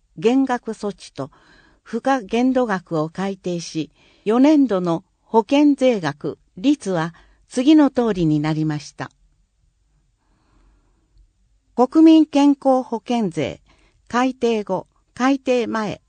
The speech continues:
の順にお伝えします。基礎課税額、医療分、所得割額税率五点九五パーセント、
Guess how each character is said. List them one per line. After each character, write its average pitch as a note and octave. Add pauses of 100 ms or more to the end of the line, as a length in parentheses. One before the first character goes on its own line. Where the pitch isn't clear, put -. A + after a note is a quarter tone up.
(100)
の A#3
順 B3
に C4+
お G#3+
伝 -
え D#3+
し D#3
ま D3
す。 - (2000)
基 -
礎 C#4+
課 C4
税 B3
額、 C3+ (540)
医 G#3
療 A3+
分、 A#2+ (880)
所 A#3+
得 C4+
割 B3+
額 F3
税 F3+
率 E3 (440)
五 C#4
点 D#3+
九 A3+
五 G#3+
パ F#3
ー F3+
セ E3
ン C3
ト、 -